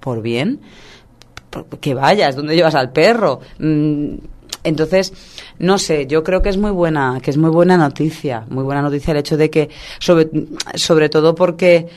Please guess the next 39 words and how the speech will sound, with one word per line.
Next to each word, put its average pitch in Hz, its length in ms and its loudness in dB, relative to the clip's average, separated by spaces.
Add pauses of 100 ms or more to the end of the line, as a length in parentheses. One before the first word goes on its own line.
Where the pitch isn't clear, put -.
(280)
porque 165 420 4
ahora, 151 600 4
eh, 165 360 0
también 143 240 -2
lo 151 60 -2
vamos 165 220 -2
a 151 40 -4
poder 139 260 -4
denunciar 127 640 -2
y 143 140 -2
también 135 280 -2
vamos 151 260 0
a 147 60 0
poder 143 200 -2
elegir 135 360 -4
qué 131 120 -4
tipo 139 180 -4
de 135 60 0
veterinario 131 460 -2
vamos 131 220 -2
y 135 40 -4
a 123 60 -4
cuál 127 280 -2
no, 143 220 -2 (340)
dependiendo 135 500 -2
de 143 120 -2
si 139 160 -8
lleva, 131 300 2
si, 131 280 -2
si, 127 460 -2
si, 123 600 -4 (460)
si 131 280 -4
se 139 120 0
rige 131 240 -4
por 143 140 0
la 143 120 0
ley 151 280 2
o 147 100 2
no, 139 240 2